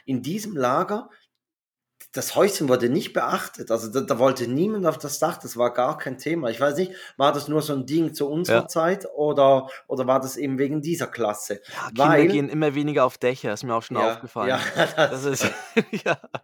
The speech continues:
Speaker 1: Deshalb ist es so,
Speaker 2: eindeutig.
Speaker 1: das Wetter
Speaker 2: Ja.
Speaker 1: immer schlechter, ja. Äh, nein,
Speaker 2: <laughs>
Speaker 1: wa-, wa-, was mir aufgefallen ist, oder wa-, was war, oder ich hab gesagt, ich war schon in zehn Lager als, als Lehrperson und als Begleitperson.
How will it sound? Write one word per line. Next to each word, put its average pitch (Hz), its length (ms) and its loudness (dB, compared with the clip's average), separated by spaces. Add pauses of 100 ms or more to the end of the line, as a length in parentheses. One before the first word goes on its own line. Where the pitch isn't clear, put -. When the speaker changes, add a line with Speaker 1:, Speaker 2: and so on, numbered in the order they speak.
(440)
Speaker 1:
Deshalb 147 240 2
ist 139 140 4
es 139 140 2
so, 127 80 6
Speaker 2:
eindeutig. 98 220 -4 (220)
Speaker 1:
das 127 380 -4
Wetter 131 260 2
Speaker 2:
Ja. - 40 -2
Speaker 1:
immer 143 200 -6
schlechter, 113 440 -6
ja. 113 220 -6 (260)
Äh, 151 580 4
nein, 185 300 2 (260)
Speaker 2:
<laughs> - 240 -14
Speaker 1:
wa-, 175 200 0
wa-, 190 200 -2
was 160 380 -2
mir 190 280 4
aufgefallen 160 480 4
ist, 120 160 -2
oder 135 220 4
wa-, 151 140 4
was 147 280 -2
war, 110 320 2
oder 135 180 4
ich 156 200 -2
hab 143 180 2
gesagt, 131 320 0
ich 120 140 -10
war 127 120 4
schon 131 160 -4
in 123 160 -2
zehn 143 300 0
Lager 135 440 4
als, 120 220 2
als - 340 -2
Lehrperson 131 580 2
und 120 140 -4
als 113 120 -8
Begleitperson. 110 760 -2